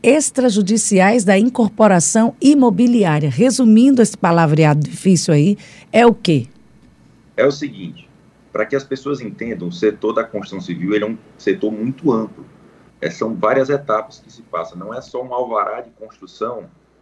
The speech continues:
Speaker 2: que tá resolvida a questão. Depois do alvará de construção, a gente registra a incorporação imobiliária. Isso é situação de condomínios, pra que as pessoas possam vender,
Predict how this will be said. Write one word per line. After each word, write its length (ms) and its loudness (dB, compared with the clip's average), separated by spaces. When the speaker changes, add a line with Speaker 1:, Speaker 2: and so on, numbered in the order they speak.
Speaker 2:
que 100 -20
tá 160 -4
resolvida 600 -10
a 40 -14
questão. 540 -14
Depois 300 -8
do 80 -2
alvará 300 0
de 80 -10
construção, 480 -18
a 40 -14
gente 240 -20
registra 640 -10
a 20 -12
incorporação 760 -6
imobiliária. 640 -6
Isso 100 -12
é 60 -4
situação 460 -4
de 80 -6
condomínios, 840 -6
pra 140 -4
que 100 -4
as 80 -4
pessoas 340 -14
possam 380 -10
vender, 680 -6